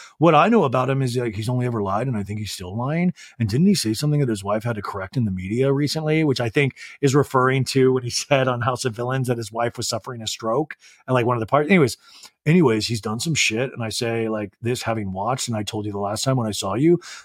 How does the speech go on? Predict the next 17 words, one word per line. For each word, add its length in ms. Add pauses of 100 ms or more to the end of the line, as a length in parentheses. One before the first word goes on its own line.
that 100
I 60
have 80
more 200
empathy 380
for 100
Tom 260
Sandoval 420
having 240
gone 240
back 240
and 80
watched 260
old 200
episodes 380
of 80
Vanderpump. 520